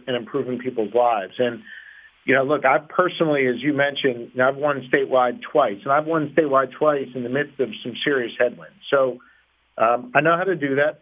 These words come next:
I know how to get big things done. And to me, the lesson from Tuesday is we all gotta keep listening, and we gotta hear the voters, and we gotta be responsive to their calls for meaningful change and real results,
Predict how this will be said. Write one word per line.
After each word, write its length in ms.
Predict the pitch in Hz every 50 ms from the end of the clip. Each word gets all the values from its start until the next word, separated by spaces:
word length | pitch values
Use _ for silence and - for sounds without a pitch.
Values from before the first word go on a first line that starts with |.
| _ -
I 60 | 127
know 140 | 123 127 123
how 60 | 135 139
to 80 | 139 127
get 200 | 127 127 127 -
big 240 | 139 127 123 -
things 280 | - 131 127 120 120 110 -
done. 380 | 143 143 143 127 113 117 123
And 260 | 123 120 120 120 110 -
to 60 | - 123
me, 180 | 123 139 151 143
the 100 | 139 123
lesson 540 | 113 120 139 143 139 - 160 135 120 117 -
from 160 | 123 113 107 - -
Tuesday 440 | 190 202 190 - - 135 123 123 127 123 123
is 80 | 123 123 - _ _ _ _ _ _ _ -
we 140 | 113 139 156
all 180 | 175 180 190
gotta 220 | 185 185 185 190 175
keep 240 | - - 202 175 165
listening, 460 | 180 202 202 202 - - - - - _ _ _ _ _ -
and 120 | 131 123
we 80 | 123 123
gotta 200 | 139 135 135 135
hear 320 | 135 131 160 185 202 202 190
the 100 | 190 185
voters, 460 | 165 165 156 123 95 - - - - - - _ _ _ _ _ _ -
and 80 | 113
we 60 | 123
gotta 200 | 127 135 135 135
be 180 | 123 127 143 139
responsive 920 | 131 131 127 123 - - 156 143 156 165 160 160 - 151 139 131 127 117 - - -
to 80 | 131 110 95 -
their 260 | 120 127 139 151 165
calls 520 | - - - 123 110 107 101 104 110 120 123 - _ _ _ _ _ _ _ _ -
for 100 | 143 131
meaningful 800 | 123 123 131 147 156 165 175 175 165 165 160 160 - 165 160 151
change 540 | 156 - - 165 175 170 - - - - -
and 240 | 123 117 117 110 110
real 260 | 123 139 143 147 151 147
results, 480 | 143 139 131 135 147 160 - - -